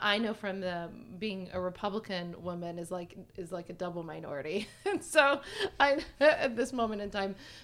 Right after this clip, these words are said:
but I know that there's a lot of women on the Republican side that, that probably feel a little left out of the movement. So I've been having some dinners and bringing bipartisan women together just 'cause I feel like we can disagree on major issues. Sam and I have,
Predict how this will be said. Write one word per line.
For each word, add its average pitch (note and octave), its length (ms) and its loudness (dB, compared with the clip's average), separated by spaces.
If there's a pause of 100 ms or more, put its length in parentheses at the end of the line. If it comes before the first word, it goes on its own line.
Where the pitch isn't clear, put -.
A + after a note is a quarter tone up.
but A3+ 120 6
I G3+ 120 6
know G#3+ 180 2
that G#3 160 0
there's G3+ 160 -4
a G3 60 0
lot F3+ 240 2
of D#3+ 100 -6
women F3 540 -4
on F3 360 -6
the E3+ 120 -4
Republican E3+ 560 -4
side F3+ 480 -4
that, - 340 -6
that - 160 -4
probably C#4+ 360 -2
feel C4+ 280 -2
a A#3 40 4
little F#3+ 240 2
left F3 280 -4
out F3 140 -4
of E3 100 -10
the E3 80 -8
movement. D#3+ 460 -8
So F#3 80 -2
I've A#3+ 220 10
been B3 120 2
having G3+ 360 0
some F#3 180 -6
dinners F3+ 480 -2 (280)
and F#3+ 140 -2
bringing F#3+ 320 -2
bipartisan F3 640 -2
women E3 240 -4
together E3+ 580 -4
just E3 180 -12
'cause E3 120 -10
I E3+ 100 -4
feel E3+ 240 -6
like E3 320 -6 (540)
we B3+ 160 -2
can D#4+ 180 -6
disagree A#3+ 640 -4
on F#3+ 240 -2
major G3 300 -2
issues. F#3 560 -4
Sam G#3+ 300 0
and G#3 80 0
I F3+ 420 0
have, F#3 360 -8